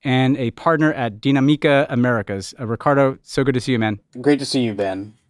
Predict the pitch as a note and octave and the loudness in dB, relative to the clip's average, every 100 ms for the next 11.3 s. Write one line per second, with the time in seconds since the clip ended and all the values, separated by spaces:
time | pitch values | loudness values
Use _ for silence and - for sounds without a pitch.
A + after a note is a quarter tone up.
0 | _ B2 B2+ C3 B2 B2+ B2+ - G#3 F3 | _ -2 0 2 2 0 -2 0 2 2
1 | D3+ D3+ C3+ B2 - A2+ G2 F#2 _ _ | 2 2 0 0 -2 -4 -4 -8 _ _
2 | _ _ _ _ _ E3+ F#3+ - C4 - | _ _ _ _ _ 2 2 4 2 4
3 | G#3+ G#3+ D#3 C#3 A2 - - - - F#3 | 2 2 2 2 0 -4 -20 -14 0 4
4 | F3+ G3 E3+ D#3 D3 C#3+ - _ _ _ | 4 4 4 4 2 -2 -10 _ _ _
5 | - - E3+ D3+ D#3 D3+ D3 C#3+ D3 B2+ | -12 -2 0 2 4 4 4 2 0 2
6 | A#2+ B2 - _ - _ _ - C3+ D3+ | 2 0 -4 _ -20 _ _ 0 2 2
7 | C#3+ C#3 - D3+ C#3+ C3 - F3 - D#3+ | 0 0 0 0 0 0 0 -2 2 0
8 | C#3 C#3+ - C#3 - C#3 - - - C3 | 0 -6 -6 -4 0 0 -2 -4 0 0
9 | A#2 E3+ D3+ C3 - - C#3 C3+ B2+ - | 2 0 0 -2 -4 0 2 2 2 -2
10 | - B2+ G#2+ C#3 C3+ B2 - C3 B2 A2+ | -8 -8 0 2 2 0 0 0 0 -2
11 | G2+ G#2+ G2+ | -2 -2 -2